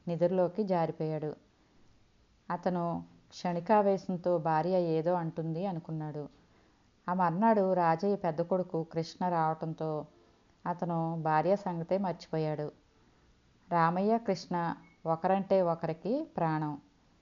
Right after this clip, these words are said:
"నా ముసలితనం వీడి దగ్గరే గడిచిపోతుంది,"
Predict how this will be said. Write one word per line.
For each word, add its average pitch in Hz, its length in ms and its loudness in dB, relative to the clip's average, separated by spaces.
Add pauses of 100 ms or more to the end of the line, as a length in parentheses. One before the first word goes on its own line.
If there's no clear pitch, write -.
(1200)
"నా 190 120 2
ముసలితనం 180 760 0
వీడి 165 260 -2
దగ్గరే 175 540 2
గడిచిపోతుంది," 156 800 -4